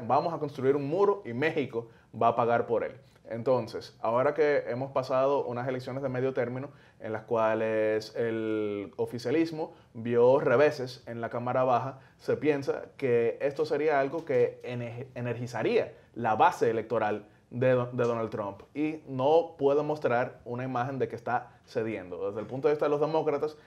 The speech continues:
ellos apelan a un votante que es contrario a este tipo de iniciativas. Entonces, si se demuestran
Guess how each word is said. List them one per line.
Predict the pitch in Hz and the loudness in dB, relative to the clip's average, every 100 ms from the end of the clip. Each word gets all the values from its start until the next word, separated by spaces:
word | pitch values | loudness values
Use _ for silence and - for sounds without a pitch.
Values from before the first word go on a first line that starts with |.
| _ _ | _ _
ellos | 127 143 - | -2 -2 0
apelan | 139 139 135 160 170 | 0 2 2 0 -4
a | 120 | -4
un | 120 | 0
votante | 131 135 131 131 160 - - _ _ _ | 0 0 -2 -4 -6 -8 -14 _ _ _
que | 139 151 | 0 0
es | - | 0
contrario | - 127 123 190 180 | -2 -2 4 6 6
a | - | 4
este | 131 | 0
tipo | 131 127 131 | -4 -4 -4
de | |
iniciativas. | 127 123 135 127 123 127 | -4 -4 -2 0 0 -2
Entonces, | 110 117 143 | -6 -8 -8
si | 131 | -6
se | 127 | -4
demuestran | 113 127 175 - 127 | -2 0 0 -2 -6